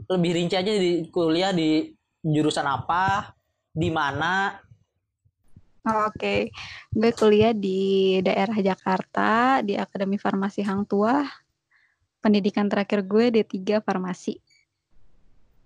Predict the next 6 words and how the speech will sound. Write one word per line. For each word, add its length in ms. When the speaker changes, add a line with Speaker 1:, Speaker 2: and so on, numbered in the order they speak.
Speaker 2:
Mau 160
lanjut 400
sih. 320
Speaker 1:
Jadi 480
nerusin 480
ke 400